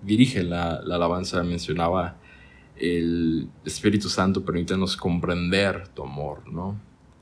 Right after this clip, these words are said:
Y se me quedó tanto que mientras pre-, ahí te estoy grabando esto, se me vino a la mente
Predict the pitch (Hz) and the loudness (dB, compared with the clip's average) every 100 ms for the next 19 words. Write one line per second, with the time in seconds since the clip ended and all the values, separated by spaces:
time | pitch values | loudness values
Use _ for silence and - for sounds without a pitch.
0 | - - 92 85 - - - 95 85 90 | -12 -4 -2 -2 -6 -12 -6 -4 -2 0
1 | 92 95 101 104 98 90 87 85 82 - | 0 2 4 4 2 0 -2 -4 -6 -4
2 | 87 - - - - - - - 92 95 | -6 -6 -14 -20 -20 -20 -20 -8 -4 -4
3 | 98 - 95 92 90 92 87 92 - 90 | -6 -2 0 2 2 2 2 0 0 0
4 | 78 80 80 85 87 80 80 92 - 90 | 0 -2 -2 -2 0 -2 -2 -2 -2 -4